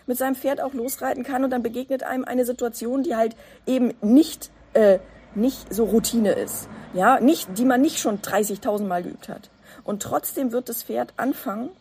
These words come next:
sich an die Situation zu erinnern, wie es die Situation mit dir zusammen gelöst hat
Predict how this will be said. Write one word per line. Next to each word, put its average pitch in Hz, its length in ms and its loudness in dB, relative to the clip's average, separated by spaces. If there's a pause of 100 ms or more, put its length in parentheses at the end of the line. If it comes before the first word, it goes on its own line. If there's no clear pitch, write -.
(500)
sich 254 300 -4
an 233 120 0
die 254 160 -2
Situation 269 640 -8 (100)
zu - 160 -10
erinnern, 202 440 -10 (1040)
wie 254 260 2
es 277 160 -4
die 254 120 -4
Situation 226 720 -8 (140)
mit 294 260 -2
dir 277 140 6
zusammen 254 420 -2
gelöst 233 500 -4
hat 262 280 -10